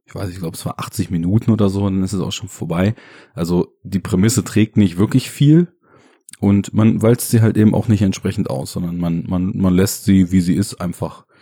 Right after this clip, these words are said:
äh, ein Weilchen vor sich hinlaufen, macht das Beste draus und am Ende <laughs> gibt's ein sehr, sehr beklopptes Finale, äh, mit einem, äh, sehr, sehr bekloppten Clown und, ähm,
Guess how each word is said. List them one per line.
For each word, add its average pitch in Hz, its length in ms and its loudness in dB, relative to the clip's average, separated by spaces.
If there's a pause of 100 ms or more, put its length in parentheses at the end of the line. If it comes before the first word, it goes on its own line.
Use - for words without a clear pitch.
(380)
äh, - 60 -14
ein 87 460 -6
Weilchen 101 280 2
vor 92 200 -2
sich 87 120 -6
hinlaufen, 113 640 4
macht 101 200 -4
das - 100 -10
Beste 95 320 -2
draus 90 480 -2 (400)
und 85 160 -8
am 90 140 -4
Ende 92 360 0 (300)
<laughs> - 260 0
gibt's - 460 2 (760)
ein 95 200 0 (120)
sehr, 107 400 2
sehr 92 200 0
beklopptes 98 600 -2
Finale, 90 560 -2 (480)
äh, 98 160 -6
mit 90 200 -4
einem, 85 500 -4 (580)
äh, 95 280 -4 (160)
sehr, 101 240 2
sehr 92 120 4
bekloppten 90 520 -2
Clown 90 460 0
und, 87 480 -6
ähm, 85 280 -10